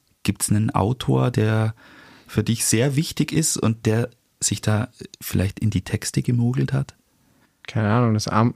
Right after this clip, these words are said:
Speaker 2: Album heißt Amor und Psyche. Ich hab relativ viel Latein gemacht. Also, <laughs> das kann man jetzt nicht ganz abstreiten. Ähm,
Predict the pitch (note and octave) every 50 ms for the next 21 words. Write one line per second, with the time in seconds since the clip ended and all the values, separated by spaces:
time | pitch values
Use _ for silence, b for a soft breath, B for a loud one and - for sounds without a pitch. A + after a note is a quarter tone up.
0 | - A#2+ - - G2+ A2+ B2 B2+ C3 B2 A#2+ B2 A#2+ A2+ - - - A#2 A#2 A#2+
1 | A#2 A2+ G#2+ G#2+ - - - C3 C3 - - A2 G#2+ G#2+ G#2 D3+ F3+ - - -
2 | - - - - A#2+ - B2+ A2 - _ _ _ - - - - A2+ A#2 A#2 A#2+
3 | B2+ C3 B2+ C3 B2 - - A#2+ A#2 A2+ A2+ - A#2 A#2 A#2+ A#2+ A2+ G#2+ G#2+ G#2
4 | G#2 A2 - - _ _ _ _ _ _ A3+ A3+ B2 - C3 - F3+ - C4+ C#4
5 | - - C#4 B3 - C#4 B3 - - C3 - - D3 C#3 C#3 B2+ A#2+ C#3 C3+ -
6 | C#3+ C3+ C3+ - - C3+ - - - B2+ A#2 A2 A2 A2 - A#2+ A#2 A#2+ A2+ B
7 | B B B B B B B B B B B _ _ _ - A#2 A2+ A2 A2 A2
8 | A2 A2 A2 A2 A2 A2 A#2 A#2+